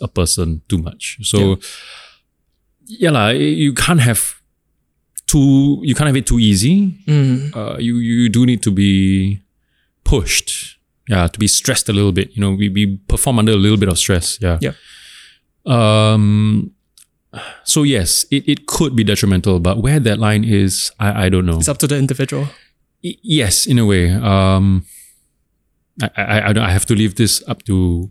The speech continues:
Speaker 1: researchers
Speaker 2: Yeah.
Speaker 1: or experts to, to go and <laughs> do their thing.
Speaker 2: Yep.
Speaker 1: Yeah.
Speaker 2: Yep. So I have to ask, as you consume media, you consume movies, you go to theatre productions, what is evident in the,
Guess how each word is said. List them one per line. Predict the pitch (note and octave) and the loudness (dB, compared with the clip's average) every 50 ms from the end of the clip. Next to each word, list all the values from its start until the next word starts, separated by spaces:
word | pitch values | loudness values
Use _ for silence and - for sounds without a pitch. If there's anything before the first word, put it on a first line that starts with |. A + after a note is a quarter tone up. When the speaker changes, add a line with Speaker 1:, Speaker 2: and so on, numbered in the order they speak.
| _ _ _ _ _ - | _ _ _ _ _ -6
Speaker 1:
researchers | F#2 F#2+ F2 - - F#2+ F2+ - - G2 F#2+ F#2 F2 | -2 -2 0 0 0 -2 -2 0 0 0 2 2 2
Speaker 2:
Yeah. | E2+ E2+ F2 | 2 2 2
Speaker 1:
or | F#2+ | 0
experts | G2 - - - - A2+ G#2+ - - - | 0 -2 -2 -2 -2 -2 0 0 -2 -2
to, | - - G#2 G2 F#2+ | 0 0 0 0 0
to | - - G#2+ G2 | 0 0 0 2
go | F#2+ A2 A2 | 2 2 2
and | G#2 G2+ F#2+ F2+ F#2 F#2+ G2+ - | 2 2 0 -2 -4 -8 -8 -4
<laughs> | - B2+ - - | -4 -4 0 0
do | C#3+ B2 | 0 0
their | A2 - C3+ A#2 | 0 0 0 0
thing. | G#2 - - - C#3+ B2+ A#2+ A#2+ A#2 - _ _ - | 0 0 0 0 0 2 2 2 0 0 _ _ -2
Speaker 2:
Yep. | C#3 - - - - - _ - - | -2 -2 -2 -4 -16 -20 _ -12 -4
Speaker 1:
Yeah. | G#2+ G2 F2+ F2+ F2 F2 F2 | -2 0 0 2 0 0 -2
Speaker 2:
Yep. | F2 E2 - _ _ | -4 -6 -10 _ _
So | - - D4 | -4 -2 0
I | B3+ G#3+ A#3+ | 2 2 2
have | C#4+ C#4+ - | 0 0 0
to | - E3+ - | -2 -4 -2
ask, | D3+ C#3+ C3+ A#2+ A2+ A2+ - - - - - | 0 -2 0 0 -2 -2 -2 -2 -4 -4 -4
as | E3 D#3 E3 E3 E3 D#3+ - - - - - - - _ _ - | -2 0 0 0 0 0 0 0 0 -2 -2 -4 -6 _ _ -10
you | E3+ E3 F3 F3 E3+ E3+ F3 F3 E3+ E3+ F3 F3 - | -4 -2 0 2 2 2 2 2 0 -2 -4 -6 -2
consume | - G3 F#3 F3 - - G#3+ A3 A3+ G#3+ F3 | 0 0 2 2 0 0 0 0 2 2 2
media, | D3 D3 D3+ C#3 B2+ C3+ B2+ | 2 2 0 2 2 0 0
you | B2 B2 B2+ | 0 -2 -4
consume | - - D3 C3+ - - C#3 C#3 | -4 -2 -2 -2 0 0 0 0
movies, | D3+ F#3 G3 F#3+ F3+ F3+ F3 E3 E3 | 2 2 2 2 2 2 0 0 0
you | D3 | -2
go | - C#3+ | -2 -2
to | C3+ C3 | -4 -4
theatre | - - F#3+ F3+ F3 F#3 F3 | -6 -2 -2 -2 0 0 -2
productions, | - - C#3+ C#3+ C#3 - - C#3 C#3 C#3+ C#3 - - - | -4 -4 -4 -4 -4 -4 -6 -4 -4 -2 -2 -4 -4 -4
what | F#3+ A3 D4 C#4 - - - - _ _ _ _ _ _ _ _ _ _ _ _ _ _ _ _ - | -4 -4 -4 -6 -6 -10 -12 -12 _ _ _ _ _ _ _ _ _ _ _ _ _ _ _ _ -4
is | F#3 - - - - | -4 -4 -4 -4 -4
evident | F3 F3 F3 F3 E3 D#3 C#3 B2+ C3 - | -2 0 0 2 2 2 2 2 0 -2
in | - D3+ D3 D3 C#3 C3+ B2 B2 C#3 _ _ _ - | -2 -2 0 0 0 0 0 -2 -6 _ _ _ -4
the, | - C3+ B2+ B2+ B2 B2+ B2+ - - - - | -2 0 0 0 -2 -4 -6 -10 -12 -14 -16